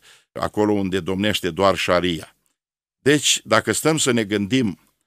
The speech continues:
islamul este într-adevăr viitorul cu asemenea creștere, chiar dacă este doar un viitor pentru o vreme. Pentru că, oricum, impactul final și victoria finală trăim cu convingerea că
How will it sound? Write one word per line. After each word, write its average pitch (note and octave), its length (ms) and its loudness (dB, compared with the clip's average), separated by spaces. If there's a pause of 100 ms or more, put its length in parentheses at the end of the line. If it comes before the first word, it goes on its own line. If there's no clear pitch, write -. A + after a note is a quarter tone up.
(280)
islamul A#2+ 580 4
este C3 340 2
într-adevăr G#2 600 0
viitorul G#2+ 800 2
cu - 140 -4
asemenea F2+ 560 -2
creștere, F2+ 640 -4 (340)
chiar D3 220 4
dacă A2+ 260 0
este A2+ 300 -4
doar A#2 420 2
un A2+ 200 2
viitor G#2+ 480 0
pentru C3 340 -2
o D3 100 0
vreme. A2+ 520 -2 (520)
Pentru G#2 300 -2
că, G#2 100 -2
oricum, G#2 640 0 (520)
impactul G#2+ 600 2
final G2+ 460 0
și - 160 -4
victoria G#2+ 500 0
finală G#2 640 0 (220)
trăim G#2+ 360 2
cu A2+ 160 -4
convingerea G2+ 680 -2
că F#2+ 160 -6